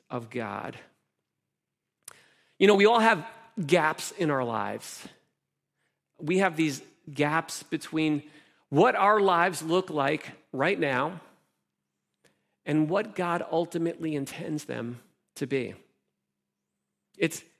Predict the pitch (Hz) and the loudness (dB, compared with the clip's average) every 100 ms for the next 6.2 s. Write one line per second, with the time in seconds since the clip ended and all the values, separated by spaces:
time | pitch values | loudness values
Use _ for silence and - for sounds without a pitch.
0 | _ _ _ - 147 202 262 196 190 - | _ _ _ -12 -2 -2 -2 -6 -6 -6
1 | 190 170 160 160 - 151 147 - 127 139 | -4 -4 -2 -4 -2 -4 -6 -8 -4 -2
2 | 170 175 123 135 135 131 143 170 127 123 | 0 -2 -2 -4 -6 -6 -6 -6 -4 -6
3 | 127 143 147 143 165 156 156 185 165 160 | -6 -4 -4 -4 -6 0 4 4 4 2
4 | 160 160 170 160 - 165 175 170 - 196 | 0 2 2 2 2 2 2 -2 0 2
5 | 202 165 180 175 - 180 - 135 120 143 | 2 2 0 -2 -4 -4 0 0 2 2
6 | 156 - | 0 -2